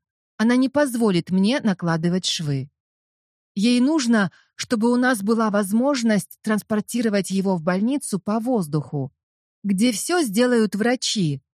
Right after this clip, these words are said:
под местной анестезией. Я продолжу строить мотоциклы по индивидуальным заказам. Тирнан займётся дизайном, проектировкой домов и мебели – пока погода позволит.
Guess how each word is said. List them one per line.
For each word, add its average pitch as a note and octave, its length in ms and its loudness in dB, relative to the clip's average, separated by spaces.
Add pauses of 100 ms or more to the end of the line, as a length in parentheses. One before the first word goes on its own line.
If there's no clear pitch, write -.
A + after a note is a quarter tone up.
(120)
под F#3+ 180 -2
местной A#3 640 0 (120)
анестезией. G3+ 1000 -2 (960)
Я B3+ 180 0
продолжу B3 540 0
строить A3+ 380 -2
мотоциклы A3 840 0 (280)
по A3+ 100 0
индивидуальным G#3+ 760 2
заказам. D#3 760 -2 (560)
Тирнан A#3+ 420 2
займётся G#3+ 520 2
дизайном, G#3+ 720 0 (360)
проектировкой G#3+ 720 0
домов G#3+ 520 0 (100)
и C#4 120 0
мебели – D#3 680 0 (480)
пока F#3+ 280 -2
погода A#3 460 0
позволит. F3+ 640 -2